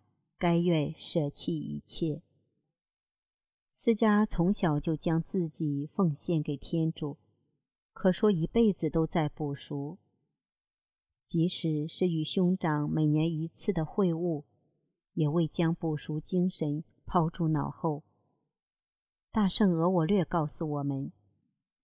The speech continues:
北笃和私家只有在傍晚时才稍微进食。他们连会面日也同样守斋，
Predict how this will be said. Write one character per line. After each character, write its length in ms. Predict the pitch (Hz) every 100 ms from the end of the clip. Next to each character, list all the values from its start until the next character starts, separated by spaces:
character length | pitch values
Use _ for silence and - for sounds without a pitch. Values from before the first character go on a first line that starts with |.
| -
北 220 | 180 208
笃 300 | 196 160 151
和 200 | - 160
私 260 | - 185
家 420 | 175 185 175 175 208 -
只 160 | 180
有 200 | 180 147
在 240 | 143 170 156
傍 280 | 226 214
晚 200 | 165 147
时 360 | 139 - 147 143 - _ -
才 240 | - 160 151
稍 260 | - 180
微 240 | 175 185 180
进 320 | - 190 151
食。 380 | - - 139 147 _ _ _ _ _ _ _ _ _ _ _ _ _
他 180 | - 247
们 220 | 233 196
连 240 | 156 151 156
会 260 | - 226
面 320 | 196 226 214 160
日 320 | 156 151 143 _ -
也 180 | 175 156
同 360 | - 156 151
样 180 | 208 180
守 280 | - 151 139
斋， 300 | - 151 151